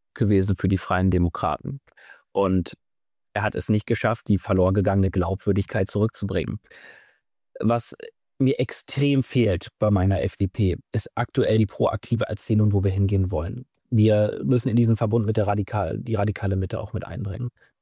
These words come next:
Ich bin der festen Überzeugung, dass die Mitte in Deutschland nicht radikal ist. Und was ich wiedergespiegelt bekomme von ehemaligen Wählern, von, äh, Menschen innerhalb der Partei, in-, innerhalb der jungen Liberalen, ist, dass sie sich auch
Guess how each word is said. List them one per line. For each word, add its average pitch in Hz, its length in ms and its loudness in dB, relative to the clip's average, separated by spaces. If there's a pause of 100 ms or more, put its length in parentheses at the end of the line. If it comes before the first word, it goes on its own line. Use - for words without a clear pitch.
(240)
Ich - 140 -4
bin 120 120 2
der 110 100 0
festen 123 260 -2
Überzeugung, 110 460 2
dass 98 140 0
die 104 100 0
Mitte 107 220 2
in 101 80 2
Deutschland 98 340 0
nicht 98 100 -4
radikal 95 460 0
ist. - 240 -8 (420)
Und 101 320 0 (580)
was 98 160 0
ich 104 140 -2
wiedergespiegelt 110 640 2
bekomme 98 320 0
von 92 180 -2
ehemaligen 104 500 4
Wählern, 92 320 4
von, 95 260 -2
äh, 82 140 -2
Menschen 92 360 -2
innerhalb 95 540 -2
der 98 120 0
Partei, 101 440 0
in-, 95 220 0
innerhalb 92 320 -2 (100)
der 104 140 0
jungen 98 240 4
Liberalen, 98 540 0 (600)
ist, - 280 -2 (360)
dass 95 160 -4
sie 104 80 2
sich 95 300 -2
auch 101 200 -2